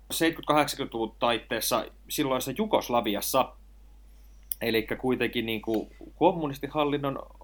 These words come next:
alla, ja se itse asiassa johti itseni siihen, että rupesin vähän enemmänkin perehtymään. Ilmeisesti Jugoslaviassa oli silloin aika, tota, äm, laajakin populaarimusiikkiskene, ja sieltä, että tota,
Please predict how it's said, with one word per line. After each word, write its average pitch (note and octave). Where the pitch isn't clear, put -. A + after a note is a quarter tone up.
alla, F#3
ja C#3
se D#3+
itse D#3
asiassa D#3+
johti D#3
itseni D#3+
siihen, C#3+
että A2
rupesin B2
vähän C3+
enemmänkin A#2
perehtymään. C3
Ilmeisesti F3+
Jugoslaviassa D3
oli C#3+
silloin D#3
aika, D3
tota, C3+
äm, C3
laajakin B2
populaarimusiikkiskene, A#2
ja G#2+
sieltä, B2
että -
tota, B2+